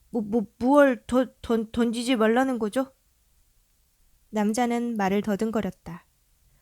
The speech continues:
평소 긴장하면 나타나는 말버릇인 것 같았다. "그러니까 물건들을 던지지 말라고요. 휴지나 종이,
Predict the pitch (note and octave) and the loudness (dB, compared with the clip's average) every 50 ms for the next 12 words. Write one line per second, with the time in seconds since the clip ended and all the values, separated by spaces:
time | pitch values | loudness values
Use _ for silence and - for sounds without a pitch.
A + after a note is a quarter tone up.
0 | _ _ _ _ - E4 D#4+ E4 - D#4 D4 - - B3 G#3+ G3 - B3 A#3+ B3 | _ _ _ _ -4 -4 -4 -2 -2 -2 -4 -2 -4 -4 -4 -2 -2 -2 -2 -2
1 | A#3 A3 A3 G#3+ G#3+ F#3+ F3 F3 - A3 G#3+ G#3 F#3+ F#3 F#3 F#3 F3 E3+ - - | -2 -2 -2 -2 -2 -2 -4 -4 -4 -2 -2 0 0 -2 -2 -2 -4 -4 -4 -4
2 | A3 A3+ A3+ - A3+ G3+ G3 - - F3 - F3+ F3 - _ - - F3+ - _ | -4 -4 -4 -4 -6 -8 -8 -8 -10 -10 -10 -10 -12 -12 _ -16 -16 -16 -18 _
3 | _ _ _ _ _ _ _ _ _ _ _ _ _ _ _ _ _ _ _ _ | _ _ _ _ _ _ _ _ _ _ _ _ _ _ _ _ _ _ _ _
4 | _ _ _ _ _ - B3+ C4 C#4 C#4+ C4+ - _ A3+ A3+ A3+ A3+ G3+ F3+ G3+ | _ _ _ _ _ -2 -2 0 0 0 -4 -6 _ -2 -2 -2 -2 -4 -6 -8
5 | - _ _ _ _ _ _ _ _ - G3 A3 B3 C4+ D#4+ E4 D#4+ D4 C#4 B3+ | -12 _ _ _ _ _ _ _ _ -4 -2 -2 0 2 0 0 0 0 0 0
6 | B3+ B3+ A3+ A3+ G3+ G#3 B3 B3+ A3+ B3+ G3+ F#3+ F3+ F#3+ A3 A#3+ B3+ A#3+ A#3 G#3 | 0 0 0 -2 0 0 -2 -2 -2 -2 -2 0 0 2 2 2 0 0 -2 -4
7 | F#3 F3+ E3+ - _ _ _ _ _ _ _ _ _ _ _ _ _ _ - F4 | -4 -4 -6 -10 _ _ _ _ _ _ _ _ _ _ _ _ _ _ -4 -4
8 | F4 D#4+ E4+ E4 D4+ C#4+ C#4+ C#4+ C4 A3 F3+ F#3 - _ _ _ - - B3+ B3+ | -2 -2 -2 -2 0 0 0 0 0 -2 -4 -8 -12 _ _ _ -6 -2 -2 0
9 | C4 C4 A#3 F#3 - - | 0 0 -2 -4 -4 -8